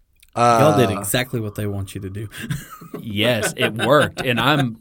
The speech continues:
Speaker 3: fully aware of that.
Speaker 1: Which is absolutely fine, 'cause when I get to my reason of liking Peacock, it's the same thing. <laughs>
Speaker 2: Because I have,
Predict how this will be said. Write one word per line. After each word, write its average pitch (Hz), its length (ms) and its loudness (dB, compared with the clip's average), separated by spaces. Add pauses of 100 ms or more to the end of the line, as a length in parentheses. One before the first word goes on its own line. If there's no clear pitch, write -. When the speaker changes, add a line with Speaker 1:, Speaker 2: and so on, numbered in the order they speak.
(100)
Speaker 3:
fully 143 300 0
aware 120 300 0
of 101 140 -8
that. 95 220 -6
Speaker 1:
Which 147 140 0
is 135 200 0
absolutely 120 360 -2
fine, 110 260 -2
'cause 104 140 -4
when 107 160 0
I 107 100 0
get 107 160 0
to 110 60 -6
my 107 120 0
reason 101 320 -2
of 98 140 -4
liking 95 340 -6
Peacock, 92 440 -10
it's - 160 -14
the 104 120 -10
same 80 240 -12
thing. - 220 -16 (100)
<laughs> - 420 -16
Speaker 2:
Because 170 420 6
I 165 160 6
have, 165 580 4